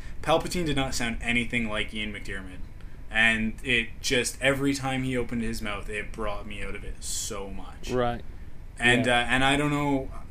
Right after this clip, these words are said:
Speaker 1: I mean, we'll have to kinda wait and see with the other characters, but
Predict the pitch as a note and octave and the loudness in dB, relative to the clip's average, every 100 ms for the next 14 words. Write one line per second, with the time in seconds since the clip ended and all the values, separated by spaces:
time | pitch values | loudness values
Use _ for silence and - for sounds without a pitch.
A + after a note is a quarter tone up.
0 | C3+ B2+ C#3+ C#3 C3 C3 D3 - - C#3 | -4 0 2 4 2 2 0 -2 -2 0
1 | A#2+ B2+ B2+ A2 - C#3 D#3 B2+ A#2+ A#2+ | 2 0 0 0 0 0 0 -2 0 0
2 | A2+ G2+ - E3+ - - G2+ F2 - - | 0 -2 -2 0 -2 -2 -4 -4 -4 -6
3 | - - - - - B2 A#2 A2 | -6 -8 -8 -8 -2 2 4 2